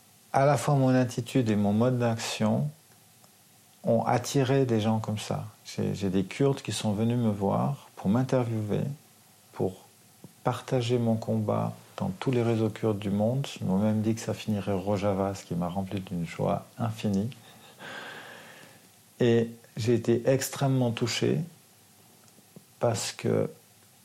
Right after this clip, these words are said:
quand l'interview était finie et qu'ils sont partis, ils m'ont salué en tant que frère d'armes dans le même combat. Et, et sincèrement,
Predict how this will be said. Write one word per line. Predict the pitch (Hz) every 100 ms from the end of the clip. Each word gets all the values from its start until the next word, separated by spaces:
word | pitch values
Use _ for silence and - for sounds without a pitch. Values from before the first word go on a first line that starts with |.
| _ - - - - - - - -
quand | - 113
l'interview | 120 135 123 131
était | 127 120
finie | 117 120 120 113
et |
qu'ils | 110
sont | - 104
partis, | 95 120 110 - - 113 120 151 - _ - -
ils |
m'ont | 104 101
salué | - 131 123 117 110 113 135 - - _ - - -
en | 104
tant | 95 127 127
que | 113
frère | - 120 107
d'armes | 104 104 104 110 101
dans | 92
le | 92
même | 92 98 98 95
combat. | 98 95 95 - - - - - - - - - - - 127
Et, | 110 -
et | 113
sincèrement, | 143 139 - 143 139